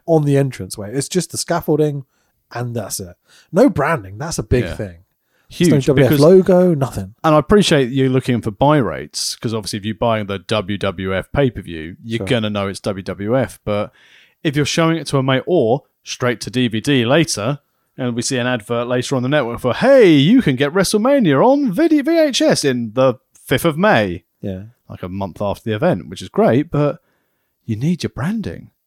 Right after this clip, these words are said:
Speaker 1: Absolutely, yeah.
Speaker 2: Hundred percent, you need your branding. And th-, that's the thing, I th-, it set the scene for me. Like, we've been having a really good time with these new gen shows.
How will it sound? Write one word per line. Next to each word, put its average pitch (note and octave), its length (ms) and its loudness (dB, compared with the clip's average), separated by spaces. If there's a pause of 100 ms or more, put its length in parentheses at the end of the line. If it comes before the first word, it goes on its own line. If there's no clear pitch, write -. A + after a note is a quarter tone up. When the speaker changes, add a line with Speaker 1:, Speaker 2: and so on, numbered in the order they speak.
Speaker 1:
Absolutely, G#2+ 420 -6
yeah. - 80 -18
Speaker 2:
Hundred A#3+ 300 0
percent, B3 260 -2
you A2+ 60 -2
need A2+ 140 -6
your - 80 -16
branding. A#2+ 420 -2
And D3 180 -2
th-, D3+ 120 -6 (640)
that's C4 240 2
the C#4 80 0
thing, C4+ 160 2
I G#3 80 4
th-, - 180 -6
it F#3 140 -6
set C#4 300 4
the G#3+ 80 -2
scene D#3 560 0 (160)
for - 140 -4
me. A2 120 2
Like, C3 220 2
we've E3+ 100 4
been F#3 120 2
having G#3+ 200 2
a G3 60 2
really G#3+ 220 2
good G#3+ 120 -2
time G#3 260 2
with D3 80 -2
these G#2 200 -4
new G2+ 160 -4
gen E2+ 260 -8
shows. - 540 -12